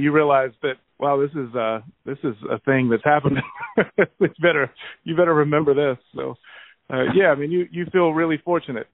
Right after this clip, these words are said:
when, when that stuff is going on. And, uh, yeah, there's certainly a lot to learn. You learn more in those moments than you do talking to people about it, that's for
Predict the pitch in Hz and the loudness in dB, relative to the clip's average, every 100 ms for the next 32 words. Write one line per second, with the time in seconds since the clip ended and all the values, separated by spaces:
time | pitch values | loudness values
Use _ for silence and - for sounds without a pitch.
0 | - 127 127 123 - 123 123 120 135 117 | -16 -10 -6 -6 -4 0 0 0 -2 0
1 | 117 110 120 117 113 110 110 107 110 110 | -2 0 0 0 0 -2 -4 -4 -4 -4
2 | 107 - _ _ _ - 147 127 120 160 | -6 -8 _ _ _ 0 2 0 -2 -2
3 | 147 135 127 127 - 123 127 120 117 - | 0 -2 0 0 -2 -4 -4 -4 -6 -10
4 | _ - 170 190 156 151 147 139 131 - | _ -4 2 2 2 0 0 0 -4 -10
5 | _ - 135 139 135 123 120 117 107 120 | _ -4 0 4 2 2 -2 -2 -4 -6
6 | 113 _ _ - 113 113 120 113 104 _ | -8 _ _ -10 -6 -2 -2 -2 -6 _
7 | _ - 127 120 104 98 113 110 107 107 | _ -2 -2 0 -8 -6 -6 -4 -2 -2
8 | 107 113 117 - | -4 -6 -8 -8